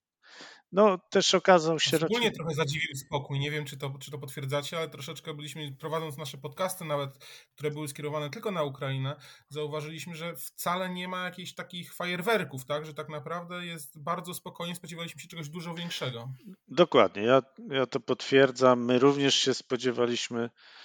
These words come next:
Speaker 1: e, przygotowywaliśmy się również jakby na taki zdecydowanie większy, zmasowany, można wręcz powiedzieć,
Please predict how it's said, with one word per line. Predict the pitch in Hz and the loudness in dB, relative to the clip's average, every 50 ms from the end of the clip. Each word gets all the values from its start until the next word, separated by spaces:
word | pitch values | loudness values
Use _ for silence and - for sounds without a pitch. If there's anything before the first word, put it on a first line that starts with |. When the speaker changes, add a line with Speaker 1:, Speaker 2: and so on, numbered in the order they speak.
| - - - - - - _ _ _ - | -20 -20 -20 -20 -20 -20 _ _ _ -6
Speaker 1:
e, | 147 139 120 107 104 107 107 107 | -4 0 2 2 2 2 2 2
przygotowywaliśmy | 101 - - 120 120 117 - 143 123 123 123 117 120 127 123 127 123 - - 131 123 | 2 0 4 6 6 6 8 6 6 6 4 6 6 6 6 8 6 2 2 2 2
się | - - - 123 120 | 2 4 6 6 6
również | 113 123 117 117 117 117 110 - - - | 6 4 2 0 -2 -2 -2 -2 -4 -6
jakby | 143 - 110 113 110 110 113 117 110 | -2 0 0 0 0 0 -2 -2 0
na | 113 113 110 | 2 0 0
taki | - - 113 110 - - - 110 107 | 2 2 2 2 2 -2 -10 -12 -12
zdecydowanie | 107 110 113 110 - - - 107 117 113 104 110 117 117 117 117 113 | -8 -6 -6 -6 -6 -8 -6 0 0 0 2 4 4 4 4 2 0
większy, | 104 110 113 117 117 110 - - - 117 113 | 2 2 0 0 0 0 -4 -2 0 -2 -2
zmasowany, | 107 107 110 110 - - - 107 104 110 110 110 107 107 | -2 0 -2 -2 0 0 -2 -2 0 0 0 0 0 -2
można | 104 104 104 98 110 110 104 | -4 -6 -8 -6 -6 -6 -4
wręcz | 101 107 107 101 - - | -4 -6 -8 -8 -10 -12
powiedzieć, | _ - 101 104 107 104 101 - 104 - - - | _ -12 -8 -6 -6 -6 -6 -6 -8 -6 -6 -8